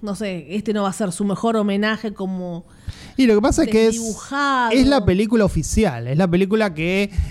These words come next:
Speaker 2: eh, la familia apoyó. Entonces, bueno, no va a haber otra, imaginamos, al menos por un tiempo.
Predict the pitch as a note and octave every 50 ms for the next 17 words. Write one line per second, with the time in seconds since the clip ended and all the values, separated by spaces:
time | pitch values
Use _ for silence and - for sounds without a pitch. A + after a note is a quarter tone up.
0 | - - D3 C#3 C#3 C#3 - E3+ D#3 E3 F#3 F#3 F#3+ G3 G3+ G#3 A3 A3+ A#3+ A#3+
1 | F#3+ D3 D3 C3 C#3 D3+ - - - G#3 G3 F3 D#3 C3+ B2 C#3 D3 B2+ D#3+ E3+
2 | - G3+ - - - - D3+ E3+ E3+ D#3 C3+ B2 C3+ D3+ D3+ D3 C#3+ D3+ D#3+ E3+
3 | F3 F#3+ G#3 G#3+ F#3+ C#3 - C#3+ C#3+ C#3 C#3 C#3 D3 C#3+ C#3 C3 - - E3 E3
4 | F3 G3 F#3 - D#3 D3 D#3+ F3+ F#3 - - B2+ C#3 F3+ F#3 - - - G#3+ E3
5 | B2 - - D3+ C#3